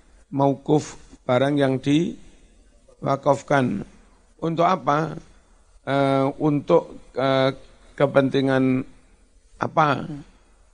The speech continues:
Untuk kepentingan apa itu namanya mauquf lah. Ya kan? Terus pihak takmir yang tak wakofi itu namanya mauquf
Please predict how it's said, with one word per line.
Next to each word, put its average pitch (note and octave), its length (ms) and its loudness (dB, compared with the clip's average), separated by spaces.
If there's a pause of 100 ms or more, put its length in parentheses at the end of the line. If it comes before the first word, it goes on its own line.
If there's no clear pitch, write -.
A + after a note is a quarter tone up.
(160)
Untuk D#3 400 -2
kepentingan D3+ 480 0
apa D3+ 320 0
itu F3+ 220 -4
namanya C#3+ 420 2
mauquf C3+ 480 0
lah. C#3 240 2 (1800)
Ya C#3+ 80 0
kan? F3 320 0 (680)
Terus D#3+ 320 0
pihak C#3+ 480 -2
takmir C#3+ 320 0
yang D3 240 0
tak C3 160 0
wakofi D3 720 0 (580)
itu C#3+ 300 -4
namanya C3+ 480 2
mauquf B2+ 640 2